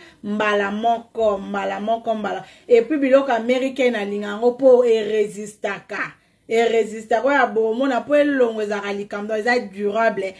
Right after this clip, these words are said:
e umela vraiment raison pour laquelle na sepelaka vraiment na ba produit na biso, oyo ya Mary Kay. Donc, voilà.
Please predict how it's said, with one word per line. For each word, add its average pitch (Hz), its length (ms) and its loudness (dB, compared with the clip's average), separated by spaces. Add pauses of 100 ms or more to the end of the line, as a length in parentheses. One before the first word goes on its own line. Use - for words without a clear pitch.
(180)
e 208 140 2
umela 208 540 0
vraiment 196 260 -6
raison 214 300 -2
pour 226 180 -6
laquelle 208 400 -2 (260)
na 196 200 -8
sepelaka 185 500 -6
vraiment 196 320 -4
na 196 160 -4
ba 175 260 -6
produit 180 320 -8
na 202 120 -4
biso, 208 420 -4 (260)
oyo 208 440 2
ya 202 360 2
Mary 214 440 -4
Kay. 196 300 -8
Donc, 254 320 -2
voilà. 233 600 2